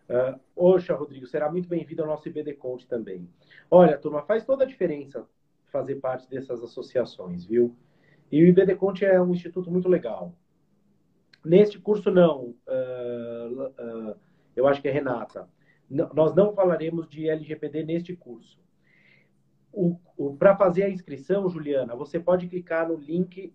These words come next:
tanto na minha bio, quanto a, na sua também tá, né, né, Flávio, ou não?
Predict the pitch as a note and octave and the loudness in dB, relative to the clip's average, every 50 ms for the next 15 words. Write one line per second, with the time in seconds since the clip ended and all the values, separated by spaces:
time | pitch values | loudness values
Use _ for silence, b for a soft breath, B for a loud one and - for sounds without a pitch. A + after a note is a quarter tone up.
0 | _ _ - F#3+ G#3+ A3 - - F3+ E3 D#3+ D#3+ D3+ - - C#3 D3+ D#3+ D#3 - | _ _ 2 2 2 2 2 -2 -4 -2 -2 -2 -4 -4 -4 -6 -6 -6 -4 -4
1 | D#3+ D#3+ D#3+ D#3 D#3 D#3+ D#3+ D#3+ - - G#3+ G#3 F#3+ F#3 F3+ F3 E3+ D#3+ D#3+ F3 | -4 -6 -4 -4 -4 -4 -6 -4 -2 -2 -2 0 0 0 0 0 -2 -2 0 -2
2 | F3+ F3+ - _ C#3 D#3+ F#3 G3 F#3 D3+ C#3+ C3 A#2 - A#2+ B2 A#2+ B2 A2+ G2+ | -2 -4 -6 _ -6 -4 -4 -4 -2 -4 -4 -4 -6 -6 -10 -14 -16 -18 -18 -20
3 | F2+ F2 | -20 -20